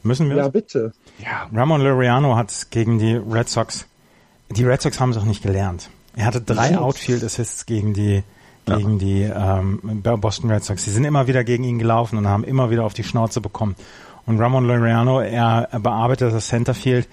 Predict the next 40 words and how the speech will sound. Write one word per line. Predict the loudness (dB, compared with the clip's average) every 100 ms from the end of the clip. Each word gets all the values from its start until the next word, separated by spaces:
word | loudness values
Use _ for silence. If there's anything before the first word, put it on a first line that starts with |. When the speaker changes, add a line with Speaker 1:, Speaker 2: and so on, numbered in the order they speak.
| -16 -20 -10 -2
Speaker 1:
in | 2
diesem | 4 2
unglaublich | 2 2 2 2 -2 -2
großen | 0 0 0
Stadion | -2 0 0 2 0 -2 -6 -20 _ _ -10
ziemlich | -2 0 0
toll. | -2 -2 -2 -4
Und | -8 -10 -12
das | -12 -12 -8
hat | -6
mir | 0 0
sehr | 0 0 2 2 -2 _ _ -4
imponiert, | -2 2 4 4 2 0
wie | -2
er | 2
da | 2 2
die | 0
ersten | 0 -2 0 -2
Spiele | -2 0 0 0 -2 -20 -12
an | -2
den | 0 2
Tag | 0 0
gelegt | 0 0 -2 -2
hat. | -2
Und | -2 -4
er | -2 -2
ist | -2 0
so |
ein | 0
bisschen | 2 0 2
mein, | 2 0 -6 -20 -20 -4
mein | -2 0
Spieler | 0 2
der | 2 0
Woche | -2 -4
in | -8
der | -6
letzten | -8 -10 -12
Woche | -10 -12
gewesen. | -14 -14 -16